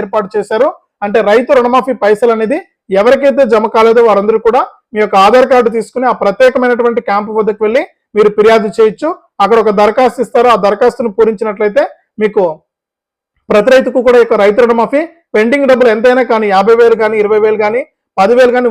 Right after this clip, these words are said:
ఒక్క రూపాయి కూడా కానియండి మీకు వెంటనే కూడా జమ చేస్తామని సీఎం రేవంత్ రెడ్డి గారు అయితే హామీ ఇచ్చారు. అలాగే ఎవరికైతే ఇప్పటి వరకు రైతు రుణమాఫీ అనేది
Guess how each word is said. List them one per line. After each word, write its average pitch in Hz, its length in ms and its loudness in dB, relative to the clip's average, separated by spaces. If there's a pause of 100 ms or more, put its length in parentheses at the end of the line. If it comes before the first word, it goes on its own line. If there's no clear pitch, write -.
ఒక్క 254 260 2
రూపాయి 262 340 2
కూడా 254 200 0
కానియండి 220 420 -4 (360)
మీకు 202 220 -4
వెంటనే 240 340 0
కూడా 247 200 2
జమ 208 220 -2
చేస్తామని 226 420 -4 (320)
సీఎం 233 300 0
రేవంత్ 220 260 0
రెడ్డి 214 160 0
గారు 214 160 0
అయితే 208 220 -2
హామీ 208 280 -2
ఇచ్చారు. 214 300 -2 (360)
అలాగే 254 280 2 (420)
ఎవరికైతే 262 500 0
ఇప్పటి 254 220 0
వరకు 262 180 0 (140)
రైతు 233 280 2
రుణమాఫీ 240 380 -2
అనేది 233 200 0